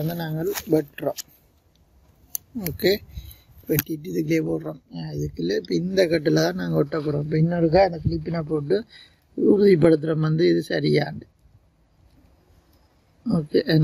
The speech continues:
நல்லா பிடிச்சிருக்கு. So, அப்ப இந்த கட்டில் அந்த இலைக்கு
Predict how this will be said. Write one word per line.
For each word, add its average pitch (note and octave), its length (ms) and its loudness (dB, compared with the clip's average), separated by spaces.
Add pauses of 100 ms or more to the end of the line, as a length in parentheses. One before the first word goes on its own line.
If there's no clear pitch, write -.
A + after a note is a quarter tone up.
நல்லா D#3+ 200 6 (100)
பிடிச்சிருக்கு. D3+ 500 0 (460)
So, - 80 -12 (100)
அப்ப D3 160 -2
இந்த F#3+ 260 2
கட்டில் D#3+ 400 2 (160)
அந்த E3+ 160 -6
இலைக்கு D#3+ 340 0